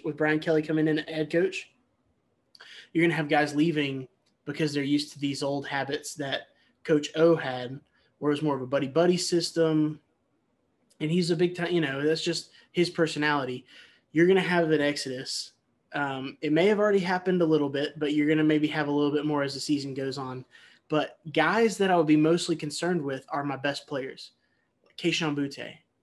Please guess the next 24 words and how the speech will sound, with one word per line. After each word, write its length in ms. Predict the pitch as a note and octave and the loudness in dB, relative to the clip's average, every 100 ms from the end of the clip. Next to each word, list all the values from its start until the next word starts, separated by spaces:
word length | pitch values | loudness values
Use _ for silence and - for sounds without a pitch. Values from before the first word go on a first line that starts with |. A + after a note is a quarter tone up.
| _ _ _ - | _ _ _ -8
The 60 | |
fact 240 | C3 F#3+ G3 | -2 0 0
that 100 | D#3 | -4
he 840 | - - A3+ G#3+ E3+ D#3 D#3 D#3 _ _ _ _ _ _ | -4 -2 2 2 2 2 0 -2 _ _ _ _ _ _
has 180 | - D#3 | -6 -4
been 240 | C#3 C#3+ | -2 -2
given 320 | C#3+ E3+ F3+ | 2 2 4
the 80 | E3 | 2
number 280 | D#3+ D#3 C3 | 2 0 -2
seven, 800 | - - - G3 D3+ C3 B2+ C#3 | -6 -6 0 0 0 -4 -8 -8
which 160 | C3+ C#3 | -8 -6
is 160 | C#3 | -6
a 120 | C3+ | -8
big 360 | B2+ D3+ E3+ E3 | -4 2 4 4
deal 360 | F#3 G3 D#3+ C#3+ | 4 6 6 2
at 100 | C#3 | -4
L 160 | C3+ | -6
S 180 | B2+ - | -8 -8
U, 320 | B2+ B2+ B2+ - _ _ _ - | -10 -10 -12 -16 _ _ _ -8
that 160 | C#3+ | 0
goes 300 | D3+ D3+ D3 - | 4 4 2 -6
to 380 | D3 C3+ C3+ C#3 | -6 -4 -6 -8
just, 360 | C#3+ - _ - | -12 -14 _ -12
uh, 100 | D3 | -10